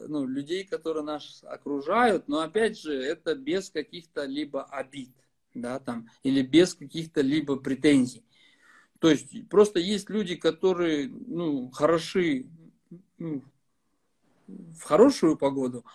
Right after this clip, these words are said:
а есть люди, которые хороши, ну, <laughs> скажем, в кризис. Ну и, соответственно, как бы, вот, э, мы это у-, увидели, и на сегодняшний день, как бы, этот, выпутываемся, так скажем, из, э, данной ситуации.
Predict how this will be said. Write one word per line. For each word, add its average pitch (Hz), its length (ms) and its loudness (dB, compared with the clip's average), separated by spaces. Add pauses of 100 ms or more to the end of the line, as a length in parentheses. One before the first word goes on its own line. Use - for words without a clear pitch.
(140)
а 120 100 -2
есть 220 260 2
люди, 208 220 0
которые 196 380 4
хороши, 151 640 -2 (560)
ну, 175 140 -2
<laughs> - 20 -2
скажем, - 520 -4 (320)
в - 80 -20
кризис. 151 520 0 (520)
Ну 196 180 4
и, 277 140 8
соответственно, 170 680 -2
как 143 280 -6
бы, 139 260 -4
вот, 135 360 -8 (120)
э, - 20 -10
мы 127 920 -6
это 156 260 2
у-, 151 200 4 (260)
увидели, 175 680 2
и 180 200 2
на 226 120 4
сегодняшний 190 680 -4
день, 202 340 4
как 160 300 -2
бы, 131 1000 -14
этот, 131 260 -10 (400)
выпутываемся, 139 1000 6
так 120 160 -6
скажем, 120 520 0
из, 127 600 -6
э, 135 260 -6
данной 135 360 10
ситуации. 131 760 2